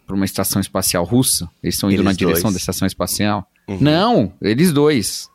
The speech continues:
Speaker 1: Eles
Speaker 2: Ah,
Speaker 1: dois.
Speaker 2: ele, ele tá eles
Speaker 1: Eles
Speaker 2: dois
Speaker 1: dois.
Speaker 2: ainda. Ok.
Speaker 1: Aí eles estão indo lá pra Estação Espacial Russa. Aí ele pergunta pra ela, "O que que você tem pra voltar pra Terra? Você não tem ninguém pra você voltar pra lá? Você não quer, né?"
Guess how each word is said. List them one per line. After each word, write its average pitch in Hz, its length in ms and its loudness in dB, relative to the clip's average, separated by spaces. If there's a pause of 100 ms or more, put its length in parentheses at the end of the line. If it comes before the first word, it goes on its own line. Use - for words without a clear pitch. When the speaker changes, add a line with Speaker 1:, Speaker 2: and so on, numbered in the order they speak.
Speaker 1:
Eles 104 200 2
Speaker 2:
Ah, 147 120 2
Speaker 1:
dois. 127 260 0
Speaker 2:
ele, 120 120 -2
ele 113 180 0
tá 113 180 -2
eles 113 200 -2
Speaker 1:
Eles 113 180 2
Speaker 2:
dois - 0 -
Speaker 1:
dois. 85 260 0
Speaker 2:
ainda. 71 120 -16 (160)
Ok. 80 320 -8
Speaker 1:
Aí 92 100 -4
eles 113 120 -2
estão 131 260 2
indo 156 240 4
lá 131 280 2
pra 139 120 -4
Estação 135 280 0
Espacial 143 420 0
Russa. 104 340 0 (1080)
Aí 190 320 2
ele 214 180 4
pergunta 202 520 4
pra 196 240 0
ela, 151 600 2
"O - 40 -18
que 185 140 2
que - 100 -4
você 180 220 4
tem 170 140 2
pra 180 140 0
voltar 165 720 2
pra 107 180 -2
Terra? 87 460 -4 (1120)
Você - 140 -2
não 139 80 4
tem 165 120 2
ninguém 165 280 2
pra 139 140 0
você 110 200 0
voltar 110 420 -2
pra 104 160 -2
lá? 131 300 0
Você - 160 -8
não 113 60 -2
quer, 135 260 -2
né?" 131 140 -2